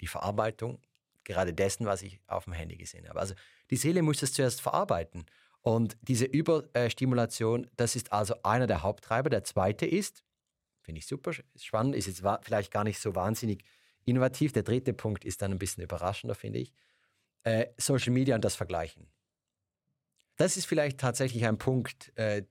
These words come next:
der noch fast besser in die Fastenzeit passt. Oder in Momente, wo wir uns, wenn wir das jetzt runterbrechen für, für, für Leute, die, die im Glauben wirklich auch unterwegs sein wollen,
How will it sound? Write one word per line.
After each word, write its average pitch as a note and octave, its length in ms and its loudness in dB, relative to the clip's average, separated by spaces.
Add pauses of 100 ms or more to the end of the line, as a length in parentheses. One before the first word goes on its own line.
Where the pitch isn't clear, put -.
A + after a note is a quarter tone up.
der G2 180 2
noch F#2+ 220 -4
fast G2 220 -2
besser F#2 260 -2
in F2 40 -12
die F2 60 -14
Fastenzeit - 560 -6
passt. - 420 -10 (140)
Oder G#2 240 -2
in A2+ 180 4
Momente, G#2 560 2
wo F#2+ 140 2
wir G2 100 2
uns, F#2+ 320 -2 (340)
wenn G2+ 120 2
wir G2+ 80 4
das G2+ 100 2
jetzt F#2+ 240 -2
runterbrechen A2 560 0
für, F2+ 360 -4
für, - 500 -10
für - 240 -6
Leute, G2 340 -2
die, G2+ 300 -8
die A2 80 -8
im G2+ 100 -6
Glauben G#2+ 320 0
wirklich G#2 320 -2
auch F#2+ 100 0
unterwegs F#2+ 380 -2
sein F2+ 180 -6
wollen, F#2 220 -4